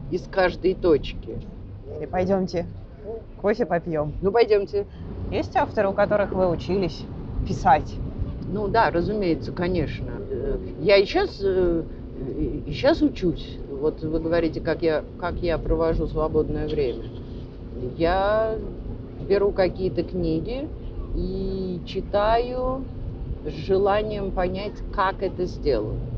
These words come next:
Speaker 2: Как это сделано.
Speaker 1: Как это сделано. Это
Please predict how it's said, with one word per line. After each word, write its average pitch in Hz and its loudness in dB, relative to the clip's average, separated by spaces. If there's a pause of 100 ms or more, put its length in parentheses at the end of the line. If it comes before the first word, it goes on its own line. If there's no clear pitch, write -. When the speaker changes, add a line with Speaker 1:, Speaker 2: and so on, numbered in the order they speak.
(680)
Speaker 2:
Как 143 0
это 180 2
сделано. 147 0
Speaker 1:
Как 175 2
это 175 0
сделано. 131 -2 (100)
Это 175 2